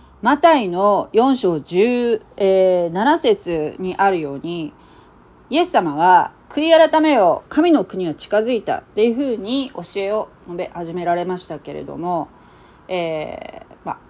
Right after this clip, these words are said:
神を愛する者は誰でも救われるっていうのは、まあ、正確さには欠けていると思いますね。イエス様がおられた時っていうのはユダヤ人に向けて、まず、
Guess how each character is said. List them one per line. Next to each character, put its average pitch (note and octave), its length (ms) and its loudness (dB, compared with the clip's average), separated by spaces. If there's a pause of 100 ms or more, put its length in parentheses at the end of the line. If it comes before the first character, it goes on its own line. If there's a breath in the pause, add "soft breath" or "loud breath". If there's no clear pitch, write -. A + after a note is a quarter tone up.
(140)
神 D4+ 240 0
を F3+ 100 0
愛 F#3+ 160 2
す C#4+ 140 -10
る B3 80 -4
者 D#3 220 -6
は B2+ 100 -12
誰 A#3 220 0
で A#3 80 -2
も D#3+ 120 -6
救 - 200 -14
わ D#3 120 -4
れ D#3 120 -8
る - 100 -14
っ - 220 -20
て G#3 140 0
い B3 200 -2
う G#3+ 60 -4
の D#3 120 -6
は、 F3 420 0
ま - 40 -16
あ、 - 20 -12
正 B3 240 0
確 C4 160 -2
さ C4 140 -2
に C4+ 100 -2
は G3+ 60 -2
欠 - 180 -16
け F#3+ 60 -10
て F#3+ 120 -6
い G3 40 -4
る F3+ 80 -8
と E3 80 -16
思 D#3 120 -10
い D3+ 60 -10
ま D#3 120 -14
す - 120 -20
ね。 E3 140 -10 (480 loud breath)
イ C#4 40 -2
エ F4 80 0
ス - 40 -8
様 C#4 200 0
が F3 60 -2
お E3 80 -2
ら F3 120 2
れ E3+ 100 -4
た E3 100 -12
時 D#3 200 -16
っ - 20 -20
て - 100 -20
い D#3+ 40 -14
う D3+ 40 -20
の D3 60 -14
は D3 60 -16
ユ E3 100 -12
ダ G3+ 100 -4
ヤ C#4 140 0
人 B3 180 -6
に D#3+ 80 -8
向 D3+ 140 -10
け D3+ 100 -14
て、 - 320 -12 (540)
ま E3+ 100 -8
ず、 - 160 -14